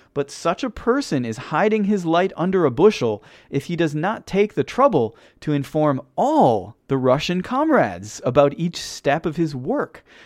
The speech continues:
so that it will serve as an instructive example for those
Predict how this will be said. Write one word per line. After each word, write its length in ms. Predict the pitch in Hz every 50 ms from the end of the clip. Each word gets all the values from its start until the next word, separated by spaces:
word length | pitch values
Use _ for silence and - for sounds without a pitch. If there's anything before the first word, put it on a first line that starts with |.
| _ _ _
so 160 | - - 147
that 180 | 147 156 -
it 120 | - 175 175
will 120 | 156 143
serve 460 | 135 - - - 220 247 233 190 131
as 160 | 135 127 113 127
an 100 | 123 123
instructive 680 | 117 113 - - - - 120 127 143 - 156 143 120 -
example 680 | - 113 107 104 - 123 131 151 160 - 123 87 - - _ _ _ _ _ _ _ _ _ _ _ _ _ _ - - - _ _ - _
for 240 | _ - - 120 117
those 520 | 113 107 107 101 92 92 123 160 160 -